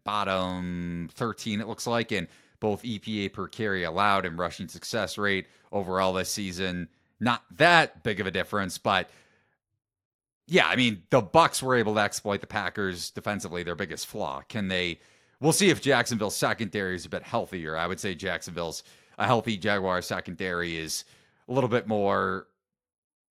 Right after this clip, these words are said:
sustainable in terms of being able to limit Baker Mayfield than the Packers showed on Sunday for sure. But yeah, I mean, you look at Jacksonville's run defense collectively, number nineteen in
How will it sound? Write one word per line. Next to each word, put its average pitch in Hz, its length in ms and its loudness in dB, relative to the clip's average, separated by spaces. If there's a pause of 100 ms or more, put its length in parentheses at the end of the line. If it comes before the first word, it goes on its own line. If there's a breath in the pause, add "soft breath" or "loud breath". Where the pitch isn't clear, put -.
sustainable 147 760 0
in 120 100 0
terms 120 240 0
of 104 180 -4 (680)
being 120 240 0
able 107 180 0
to 82 60 -6
limit 110 320 2 (100)
Baker 113 260 -2
Mayfield 110 540 0
than 85 260 -2 (360 soft breath)
the - 80 -10
Packers 104 640 -2 (220)
showed 107 340 -2
on 80 220 -2
Sunday 107 420 -2
for 90 180 -6
sure. 117 360 -2
But 90 260 0 (400 soft breath)
yeah, 127 160 2
I 87 40 2
mean, 104 100 -2
you 131 100 2
look 143 160 4
at 117 100 -2
Jacksonville's 110 560 0
run 104 200 0
defense 95 400 -6
collectively, 78 800 -6
number 90 220 -4
nineteen 90 520 -4
in 82 180 -4